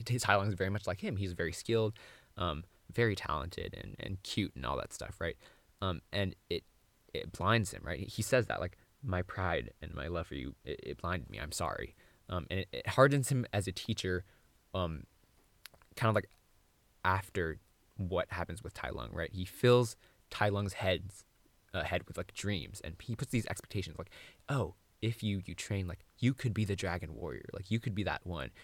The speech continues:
who's kinda, like, the savior for the Valley of Peace, right? And Shifu's a lot to blame for that. He created Tai Lung's, um, like, issues, and he created his,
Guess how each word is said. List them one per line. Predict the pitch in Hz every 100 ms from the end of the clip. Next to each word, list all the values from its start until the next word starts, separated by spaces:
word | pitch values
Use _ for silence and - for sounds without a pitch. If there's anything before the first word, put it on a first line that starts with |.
| -
who's | - 104
kinda, | 104
like, | 87
the | 85
savior | - 135 92 85 67
for | - - 87 - -
the | 92 87
Valley | 85 87 67
of | -
Peace, | - -
right? | 92 - - -
And | 107
Shifu's | - 180 185 123
a | 104
lot | 98 107 - -
to |
blame | 90 139
for | -
that. | -
He | 104 120
created | - 110 104 98 92 - _ _ -
Tai | -
Lung's, | 90 90 87 85 -
um, | 76 71 - _ _ _ _ - -
like, | - -
issues, | 120 - 64 -
and | 90
he | 101
created | - 170 117
his, | 98